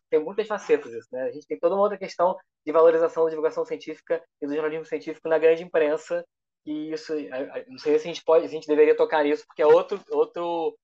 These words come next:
campo enorme, assim, né? A gente tem uma, uma redução cada vez maior das redações e uma especialização cada vez menor dos jornalistas em ciência, por exemplo, né? Isso dificulta muito,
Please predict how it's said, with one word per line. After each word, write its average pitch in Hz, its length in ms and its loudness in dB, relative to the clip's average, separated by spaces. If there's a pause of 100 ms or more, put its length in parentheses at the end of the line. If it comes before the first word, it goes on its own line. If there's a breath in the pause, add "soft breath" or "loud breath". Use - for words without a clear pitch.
(220)
campo 160 300 2
enorme, 143 460 2
assim, 117 300 -14
né? 135 220 -4
A 117 80 -6
gente 139 180 -12
tem 147 100 -4
uma, 156 260 -2 (140)
uma 143 100 -2
redução 151 380 -4
cada 165 180 0
vez 170 160 -4
maior 165 300 -2
das 143 120 -8
redações 139 600 -10 (240)
e 147 60 -6
uma 160 120 0 (760)
especialização 165 680 -6
cada 170 180 -4
vez 180 160 -8
menor 180 360 -4
dos 170 100 -14
jornalistas 156 500 -10
em 165 100 -10
ciência, 147 460 -2
por 127 120 -4
exemplo, 117 360 -10
né? 127 100 -8
Isso 139 220 -8
dificulta 180 420 -10
muito, 170 420 -4